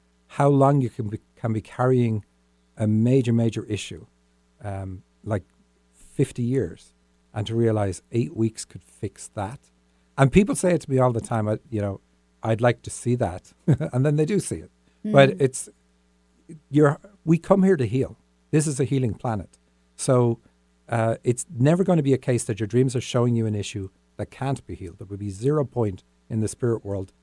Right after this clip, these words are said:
Speaker 1: just rubbing your nose in something you can't have. It just doesn't happen. So they show you the issues that are going on and what needs to be done to resolve those issues so that you can grow. And I say on my show all the time, the obstacle is the way. You know, we always think that the obstacles in our path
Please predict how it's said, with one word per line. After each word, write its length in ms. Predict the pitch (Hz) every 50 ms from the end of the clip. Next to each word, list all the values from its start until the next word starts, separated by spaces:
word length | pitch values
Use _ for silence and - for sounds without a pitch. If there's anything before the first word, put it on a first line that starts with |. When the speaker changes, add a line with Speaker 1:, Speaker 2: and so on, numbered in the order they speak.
| _ _ _
Speaker 1:
just 220 | - 104 92 92
rubbing 240 | 98 113 117 127 120
your 120 | 113 110
nose 300 | 107 104 101 104 104 95
in 100 | 107 101
something 320 | 95 - 110 92 - 107 92
you 100 | 92 87
can't 280 | _ - 92 92 90 _
have. 160 | 98 - - _ _
It 80 | _ -
just 220 | - 104 - _
doesn't 280 | - 107 - - 92 -
happen. 280 | - - _ _ - _ _ _ _ _ _ _
So 140 | _ - 123
they 120 | 110 120
show 300 | 117 - - - 139 151
you 140 | 190 170 160
the 160 | 143 139 - 127
issues 300 | 123 - - 113 - -
that 100 | 110 101
are 80 | 98
going 320 | 90 - 92 95 95 95 98
on 220 | 104 113 110 107 _ _ _ _ _ _
and 120 | 107 107 104
what 220 | 110 117 110 -
needs 260 | 110 113 127 - -
to 80 | - 107
be 80 | 107
done 220 | 92 107 104 101 92
to 120 | - -
resolve 440 | 98 95 90 92 117 135 175 147 -
those 200 | - 98 90 95
issues 380 | 101 87 - - 101 90 - - _ _ _ _ _ _
so 160 | - - 135
that 180 | 113 113 - -
you 60 | 117
can 140 | - 117 104
grow. 320 | - 117 107 98 92 92 _ _ _ _ _ _ _ -
And 220 | - 127 123 117 - - -
I 120 | 147 185
say 180 | 180 - - 147
on 100 | 135 123
my 160 | 120 117 123
show 240 | 123 - - 120 110
all 160 | 110 107 104
the 80 | 101 98
time, 240 | - - 110 98 92
the 120 | 98 101
obstacle 440 | 104 107 104 - - 107 - 101 92 101
is 180 | 101 - -
the 80 | - 110
way. 280 | 104 110 113 120 120 123 _ _ _ _ _ _ _ _ _ _
You 80 | 113
know, 180 | 104 98 98 - _ -
we 140 | 117 131
always 260 | 147 147 131 120 - -
think 220 | - 117 107 -
that 140 | - 95 -
the 100 | - -
obstacles 400 | 107 101 - - - 101 95 98
in 80 | 95
our 80 | 92 87
path 320 | - - 101 90 - _